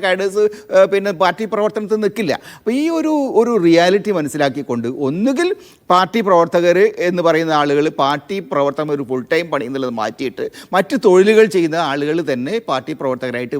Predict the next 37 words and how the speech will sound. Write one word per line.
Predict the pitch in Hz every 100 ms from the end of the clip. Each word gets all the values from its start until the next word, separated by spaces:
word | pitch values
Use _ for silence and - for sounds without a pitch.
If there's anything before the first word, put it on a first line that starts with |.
| 117
വരിക | 120 123
എന്നുള്ള | 127 170 - -
ഒരു | 226
ഡെമോക്രാറ്റിക് | 190 214 269 285 269 240 -
കൺസെപ്റ്റ് | 147 139 190 190 165
നമുക്ക് | 139 151
വരും. | 151 185
റവല്യൂഷണറി | 226 285 262 262 214
കൺസെപ്റ്റാണ് | 220 196 202 226 220
മറ്റത്. | 202 202 135 - -
വിപ്ലവം | 156 262 269 247
നടത്തി | 202 247 214
നാട് | 202 233
പിടിച്ചെടുക്കണം | 214 196 240 240 247 240
എന്നുള്ള | 208 226 220
അധികാരത്തിൻ്റെ | 185 202 220 233 240 226 233 - 208
ഒരു | 233 196
സംവിധാനത്തിലാണ് | 175 190 214 220 233 220 220
അവർ | 208 226 202
ഉണ്ടായത്. | 202 208 147
റഷ്യയിലൊക്കെ | 151 202 233 247
അങ്ങനെ | 247 254
നടത്തുകയും | 226 196 285
ചെയ്തിട്ടുണ്ട്. | 254 175 147 - -
പക്ഷേ | 196 247
നമ്മളെപ്പോലെ | 247 294 320 320 285 214
രാജ്യത്ത് | 160 165 160 160 196
സത്യത്തിൽ | 151 156 190 175
അങ്ങനെ | 151 160 175
ഒരു | 180 226 -
വിപ്ലവം | 147 190 185 170
നടത്തിയിട്ട് | 143 151 143
അധികാരമൊന്നും | 143 165 170 147
പിടിക്കാൻ | 127 160 147
കഴിയില്ല. | 123 160 - -
അതുകൊണ്ട് | 240 311 277 180
തന്നെ | 160